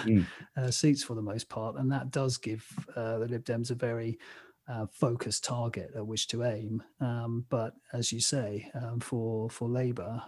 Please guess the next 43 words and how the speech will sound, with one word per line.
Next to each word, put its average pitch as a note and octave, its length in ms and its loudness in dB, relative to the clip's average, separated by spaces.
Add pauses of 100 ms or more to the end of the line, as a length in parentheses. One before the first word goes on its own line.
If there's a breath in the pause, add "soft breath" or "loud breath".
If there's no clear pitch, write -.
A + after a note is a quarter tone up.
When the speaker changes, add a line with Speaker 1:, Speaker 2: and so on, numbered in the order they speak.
Speaker 2:
um, A#2 460 -2
their A#2 400 -2
electoral B2 320 -2
coalition A#2+ 760 2 (140)
is, B2+ 540 2
you D3 100 -2
know, G#2 80 -2
perforce - 640 2
far A#2 280 0
more A#2 400 2 (160)
heterogeneous. B2 920 2 (460 loud breath)
Speaker 1:
Mm. - 40 4
Speaker 2:
Uh, - 20 8
but E3 120 12
I E3+ 60 12
do F#3+ 300 12
also D#3+ 320 10
think B2 180 0
you C3+ 100 2
do C#3 140 12
make B2+ 160 10
a C3+ 60 4
very C3 160 8
good B2 160 4
point D3 340 8
there A2+ 220 -2
that B2+ 180 0
i-, D3 260 -2
if D3+ 180 2
the C#3 100 0
party C3 400 0
is B2 100 0
riding A#2+ 380 2
high B2+ 300 2
anyway, A#2 760 0
uh, B2 260 -4
it C3+ 140 -4
will C3 120 -2
be B2+ 100 -4
possible B2 500 0
to A#2+ 140 -2
put B2+ 200 -4
these B2+ 340 0